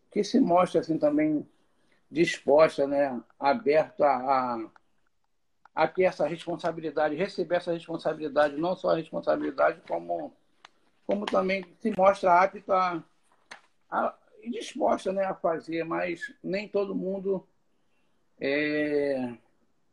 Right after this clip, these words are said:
se põe desse jeito. E a minha dúvida aqui também é assim, a lanchonete, nós temos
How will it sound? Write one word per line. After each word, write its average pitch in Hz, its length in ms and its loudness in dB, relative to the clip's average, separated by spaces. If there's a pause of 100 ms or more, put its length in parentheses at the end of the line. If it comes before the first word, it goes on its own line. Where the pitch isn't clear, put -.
(480)
se - 220 -2
põe 175 280 2
desse 170 300 0
jeito. 123 460 0 (840)
E 190 120 4
a 185 120 6
minha 196 200 4
dúvida 180 400 6
aqui - 200 0
também 90 400 4
é 90 60 4
assim, 143 640 0 (720)
a 175 80 2
lanchonete, 151 640 -6 (380)
nós 165 280 2
temos 185 540 2